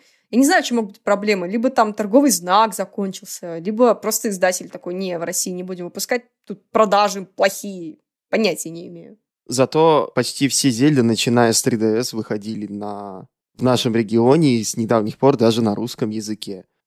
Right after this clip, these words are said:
Speaker 2: То есть, если не учитывать, то вот этот вот неприятный момент с кооперативной Four Swords.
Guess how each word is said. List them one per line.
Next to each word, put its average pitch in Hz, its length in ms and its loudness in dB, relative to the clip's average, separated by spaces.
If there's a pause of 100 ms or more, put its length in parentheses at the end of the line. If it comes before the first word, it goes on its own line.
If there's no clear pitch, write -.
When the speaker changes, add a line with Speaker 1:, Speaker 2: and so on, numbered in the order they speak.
(100)
Speaker 2:
То 110 60 -10
есть, 95 140 -12
если 131 280 2
не 117 100 2
учитывать, 120 520 0 (140)
то 107 200 2
вот 110 160 0
этот 117 160 -2
вот 107 120 -8
неприятный 120 800 0
момент 120 440 2
с 104 300 -2
кооперативной 120 640 2
Four 110 220 0
Swords. - 480 0